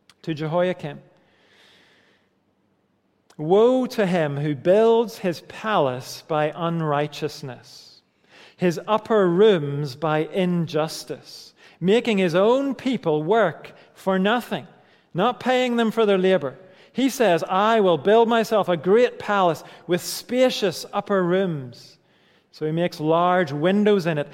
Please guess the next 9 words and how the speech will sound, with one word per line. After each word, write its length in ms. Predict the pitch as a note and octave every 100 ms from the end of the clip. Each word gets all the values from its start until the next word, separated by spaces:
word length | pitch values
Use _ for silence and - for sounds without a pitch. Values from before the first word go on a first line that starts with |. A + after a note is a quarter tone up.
| - _
panels 600 | - G#3 A3+ C4 B3+ A3
it 140 | E3+ D#3
with 120 | D3
cedar, 720 | - - - B3+ A#3+ D3 - - - -
and 260 | D3+ D3+
decorates 680 | B2 A3+ A#3+ B3 G#3 F3+ -
it 80 | D3+
in 180 | C#3 C3+
red. 540 | C#3 D#3 D#3 C#3 C#3+